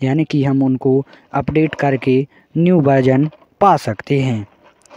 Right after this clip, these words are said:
तो दोस्तों, आप सबसे पहले कर लीजिए मेरे चैनल को सब्सक्राइब and bell icon के बटन को प्रेस करके all पर सिलेक्ट कर लीजिए,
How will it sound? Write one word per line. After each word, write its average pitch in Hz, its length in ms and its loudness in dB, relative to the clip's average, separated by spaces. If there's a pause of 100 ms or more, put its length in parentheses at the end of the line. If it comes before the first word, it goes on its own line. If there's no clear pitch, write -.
(240)
तो 139 60 -4
दोस्तों, 139 460 -2 (300)
आप 135 220 -4
सबसे - 360 -8
पहले 131 380 -2 (280)
कर 156 80 0
लीजिए 131 380 2
मेरे 135 280 2
चैनल 131 320 -2
को 127 140 -8
सब्सक्राइब 131 560 -6
and 123 280 -4
bell 139 340 -2
icon 147 180 -4
के 143 60 -4
बटन 139 260 -2
को 123 100 -6 (120)
प्रेस 143 240 -2
करके 135 460 -4 (380)
all 135 140 -2
पर 131 200 -2
सिलेक्ट - 400 -4
कर 139 140 -4
लीजिए, 127 440 0